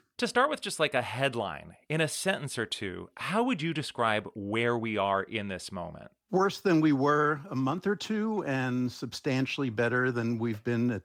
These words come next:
Speaker 2: most times in the last three or four years. So this is, it's definitely an uptick, but it still is nowhere near the kinds of surges that slammed us in the past few years.
Speaker 1: Just anecdotally, for me, it seems like everyone from family members to coworkers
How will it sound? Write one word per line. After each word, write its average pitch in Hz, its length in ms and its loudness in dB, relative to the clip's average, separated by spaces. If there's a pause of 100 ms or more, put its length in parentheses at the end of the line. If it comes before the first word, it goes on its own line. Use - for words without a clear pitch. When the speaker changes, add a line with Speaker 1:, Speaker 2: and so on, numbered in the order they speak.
(120)
Speaker 2:
most 113 400 0
times 113 400 0
in 120 60 -2
the 107 80 0
last 110 320 2
three 113 160 0
or 107 60 0
four 107 200 -2
years. 156 240 0
So 123 140 2
this 110 180 0
is, 101 160 0 (580)
it's - 120 -12
definitely 156 280 4
an 135 160 6
uptick, - 260 2 (180)
but 95 180 -2
it 98 120 -6
still 107 340 0
is 95 160 -6
nowhere 104 420 4
near 104 300 0
the 95 80 -6
kinds 101 260 -4
of 101 80 -8
surges 98 560 -4
that 101 140 -2
slammed 107 400 4
us - 180 -2
in 110 60 0
the 101 60 -2
past 104 260 -4
few 104 120 -4
years. 101 400 -4 (260)
Speaker 1:
Just 151 200 -4
anecdotally, 123 640 2
for 117 140 -2
me, 123 160 2
it 113 120 2
seems 113 240 -6
like 107 380 -2 (140)
everyone 160 420 4
from 123 160 -6
family 123 360 0
members 107 480 -2
to - 100 -12
coworkers 104 800 -2